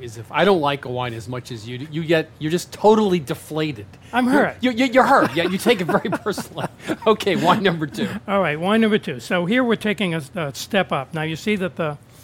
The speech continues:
Speaker 2: the biggest word on the label here is Juliana, or Julianas, as it's pronounced. Um, and this is one of the ten villages or townships,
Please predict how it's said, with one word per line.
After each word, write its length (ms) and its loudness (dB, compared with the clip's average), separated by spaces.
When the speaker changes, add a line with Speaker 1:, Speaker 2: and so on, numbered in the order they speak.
Speaker 2:
the 260 -4
biggest 340 0
word 200 0
on 140 -2
the 80 -2
label 300 0
here 260 -4
is 240 -8
Juliana, 800 0
or 60 -8
Julianas, 840 -4
as 100 -12
it's 160 -10
pronounced. 520 -10
Um, 320 -2
and 160 0
this 200 2
is 200 -2
one 240 0
of 100 -4
the 120 -4
ten 320 -2
villages 840 -4
or 180 -10
townships, 800 -4